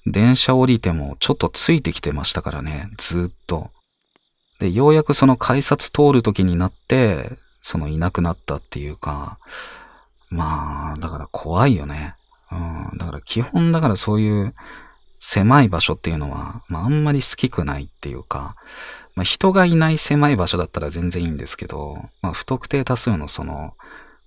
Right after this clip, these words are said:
見知らぬ人たちが一緒にこの時間を共有する、まあ、乗り物とか、まあ、そういうのだとちょっとね、やっぱ、まあ、怖いなっていうのは思いますね。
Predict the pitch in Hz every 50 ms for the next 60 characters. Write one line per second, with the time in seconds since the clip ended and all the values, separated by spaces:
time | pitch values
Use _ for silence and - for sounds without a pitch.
0 | _ _ - 85 82 80 - - 113 110 110 113 113 110 - - 123 113 101 92
1 | - 90 82 78 76 78 76 78 - 92 90 - - - - - 110 110 110 113
2 | 107 107 107 - - 110 104 98 90 85 92 92 - 113 113 110 110 110 - -
3 | 113 107 113 110 113 110 - - 113 110 110 107 110 110 - - - - - -
4 | - _ _ _ _ - 98 90 87 87 92 95 95 95 98 98 98 92 - 82
5 | - - - - - - _ - - 80 - - 127 147 151 143 123 107 95 -
6 | 85 - - - 87 - - 78 76 73 73 71 71 73 76 - - _ - 78
7 | 73 67 - - - - _ _ _ - - - - - - _ - - - -
8 | - - 82 80 76 71 69 69 80 95 104 104 - - - - - - 82 80
9 | 78 78 80 80 92 - - - 85 80 76 76 76 78 80 - - 78 73 73
10 | 73 -